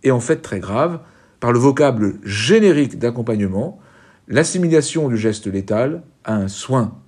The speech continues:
Les soignants, pourtant, croyants ou non, ne cessent de le répéter, la main qui soigne ne peut être la main qui tue.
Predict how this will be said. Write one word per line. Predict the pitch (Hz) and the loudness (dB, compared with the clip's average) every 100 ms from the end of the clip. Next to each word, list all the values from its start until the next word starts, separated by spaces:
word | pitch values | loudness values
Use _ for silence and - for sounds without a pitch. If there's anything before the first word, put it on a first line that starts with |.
| _ _ _ | _ _ _
Les | - | -8
soignants, | 101 113 98 98 | -6 -2 -2 -2
pourtant, | - 107 107 107 160 - - - _ | -6 -8 -6 -6 -6 -18 -20 -20 _
croyants | - 165 170 127 101 - | -4 2 4 2 0 -4
ou | 202 208 | -2 2
non, | 120 120 - _ | 2 0 -6 _
ne | 110 113 | -4 -2
cessent | - 139 | 0 0
de | 104 | 0
le | 90 | 2
répéter, | 110 175 123 101 101 - - _ _ _ | 2 4 0 -2 -6 -8 -18 _ _ _
la | - 104 | -4 -2
main | 113 | 0
qui | 127 123 | -2 -6
soigne | - 107 101 104 101 - | -6 -2 -2 -2 -6 -10
ne | 113 | -10
peut | 110 101 | -6 -4
être | 104 98 - | -4 -4 -6
la | 98 | -6
main | 92 90 | -6 -8
qui | 87 85 | -12 -16
tue. | - 90 | -16 -18